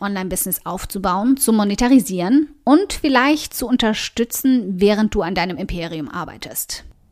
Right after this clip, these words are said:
Zunächst aber mal zu den offensichtlichsten Möglichkeiten, mit einem Online-Business Geld zu verdienen.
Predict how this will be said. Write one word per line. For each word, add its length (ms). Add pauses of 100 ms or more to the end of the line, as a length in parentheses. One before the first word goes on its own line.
(800)
Zunächst 340
aber 140
mal 200
zu 120
den 180
offensichtlichsten 1300
Möglichkeiten, 1000 (220)
mit 280
einem 200
Online-Business 580
Geld 220
zu 100
verdienen. 480